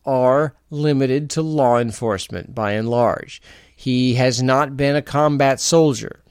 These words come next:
He admits freely he's never been in a firefight. He has, to my knowledge, never been the victim of domestic violence. Uh, he has also never participated in a duel.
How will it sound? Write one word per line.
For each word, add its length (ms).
He 520
admits 500
freely 520
he's 280
never 240
been 180
in 120
a 40
firefight. 680
He 240
has, 420
to 80
my 180
knowledge, 520
never 260
been 280
the 100
victim 580
of 320
domestic 580
violence. 920
Uh, 380
he 280
has 580
also 560
never 280
participated 920
in 440
a 120
duel. 560